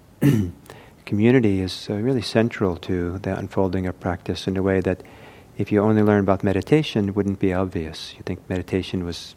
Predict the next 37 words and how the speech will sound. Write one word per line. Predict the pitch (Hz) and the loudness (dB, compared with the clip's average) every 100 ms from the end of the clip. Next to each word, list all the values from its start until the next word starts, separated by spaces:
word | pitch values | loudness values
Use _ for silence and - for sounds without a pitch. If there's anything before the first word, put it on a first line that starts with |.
| - | -12
you | |
know, | 92 87 - | -12 -12 -12
the | - - - | -14 -14 -2
Buddhism | 101 92 98 | 0 2 0
was | 90 87 - - | -2 -4 -8 -6
all | 95 95 | -2 0
about | 92 87 | -2 -2
doing | 95 92 | -2 -2
it | 92 | -2
yourself | - - 104 90 87 98 | -4 0 0 0 -6 -12
and | 82 82 - - - - | -12 -16 -20 -20 -20 -8
finding | 95 92 87 | -4 -2 -2
your | 87 | -2
own | 87 95 | -2 -2
way. | 95 85 87 - - - - - - - - - - - - - - - - - - - - | -4 -4 -8 -16 -20 -20 -20 -20 -20 -20 -20 -20 -20 -20 -20 -20 -20 -20 -20 -20 -20 -20 -2
And | 104 | 4
I | 104 | 4
can | - | 4
say | 101 113 104 | 4 6 6
with | 95 | 4
confidence | - 113 - 110 90 - | 2 0 2 0 0 0
that, | 101 95 - | 0 0 -2
um, | 95 90 90 107 - - - - - - | 0 -2 -6 -12 -18 -20 -20 -20 -16 -14
uh, | - - | -14 -6
you | 120 | -4
know, | 101 | -2
a | |
tremendous | 95 101 98 110 104 | -4 -2 2 2 2
amount | 104 101 98 | 2 4 4
of | 95 | 2
my | 95 98 107 107 90 - - - - - - - - - | 2 4 4 2 -2 -12 -20 -20 -20 -20 -20 -20 -20 -2
practice | 104 95 - 90 | 0 0 -4 -6
has | 92 | -6
really | 104 139 | -2 0
been | 131 113 107 | 0 2 2
dependent | 98 - 107 113 90 85 - | 0 2 2 2 0 -4 -10
on | 123 104 95 92 | -4 -2 -2 -4